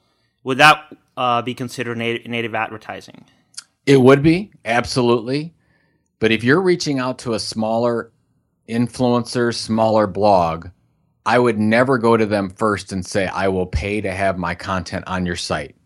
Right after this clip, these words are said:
Speaker 2: So
Speaker 1: Mm-hmm.
Speaker 2: here's what you gotta realize about a s-, a blogger, uh, that, that doesn't have, uh, a lot of overhead or a lot of infrastructure.
Speaker 1: Definitely.
Speaker 2: They're probably struggling like all of us are to create really compelling content.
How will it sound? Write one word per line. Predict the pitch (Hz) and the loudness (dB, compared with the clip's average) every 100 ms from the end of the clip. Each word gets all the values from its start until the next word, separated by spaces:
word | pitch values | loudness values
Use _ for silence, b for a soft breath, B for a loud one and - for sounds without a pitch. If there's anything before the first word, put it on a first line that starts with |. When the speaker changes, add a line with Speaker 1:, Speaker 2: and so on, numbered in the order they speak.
| _ | _
Speaker 2:
So | - 104 | -6 0
Speaker 1:
Mm-hmm. | |
Speaker 2:
here's | 147 143 | 2 2
what | 113 | 0
you | |
gotta | 110 101 | 0 2
realize | 95 98 92 90 | 2 2 2 0
about | 90 87 | 0 -2
a | 85 | -4
s-, | - - | -6 -8
a | 90 | -4
blogger, | 90 90 85 82 78 - b b b | 0 0 0 -4 -8 -12 b b b
uh, | 85 85 80 | -6 -6 -4
that, | 92 87 - - | -2 -2 -6 -8
that | 87 | -4
doesn't | 90 98 95 87 | 2 2 0 -4
have, | 98 90 82 - - | -4 -4 -6 -12 -16
uh, | 85 80 - | -14 -14 -12
a | - | -4
lot | 98 92 | 2 2
of | 85 80 | 2 -4
overhead | 95 107 95 87 90 85 | -2 -2 0 0 0 0
or | |
a | 85 | 0
lot | 90 82 | 0 0
of | |
infrastructure. | 90 90 90 - 87 - - 78 - | -4 -4 -6 -4 -4 -4 -8 -8 -10
Speaker 1:
Definitely. | 107 107 117 | -14 -12 0
Speaker 2:
They're | 117 | 0
probably | 117 - 151 202 165 127 120 | 2 4 4 4 2 0 -2
struggling | - 127 127 117 113 | 2 0 2 -2 0
like | 110 - | 0 0
all | 98 120 113 | 0 0 0
of | 92 | -2
us | 92 | -6
are | - 87 85 85 | -8 -8 -8 -10
to | - 104 | -10 -10
create | - 104 90 | -4 -4 -2
really | 104 101 95 | -2 -2 -2
compelling | 95 90 92 90 | -6 -4 -4 -4
content. | 95 101 101 78 | -4 -4 -6 -8